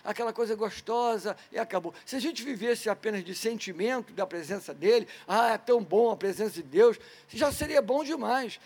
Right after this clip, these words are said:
Mas é muito mais do que isso. Deus vem sempre trazendo uma coisa nova.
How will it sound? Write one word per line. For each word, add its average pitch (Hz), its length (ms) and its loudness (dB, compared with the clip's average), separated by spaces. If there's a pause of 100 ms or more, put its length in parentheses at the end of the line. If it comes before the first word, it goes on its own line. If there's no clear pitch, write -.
(120)
Mas 277 180 0
é 285 60 4
muito 294 280 -2
mais 277 160 0
do 202 80 -14
que 220 120 -2
isso. 247 320 -2 (200)
Deus 254 360 -2
vem 240 280 0
sempre 294 640 -2
trazendo 226 680 -2
uma 214 180 -4
coisa 175 320 -4
nova. 131 420 -12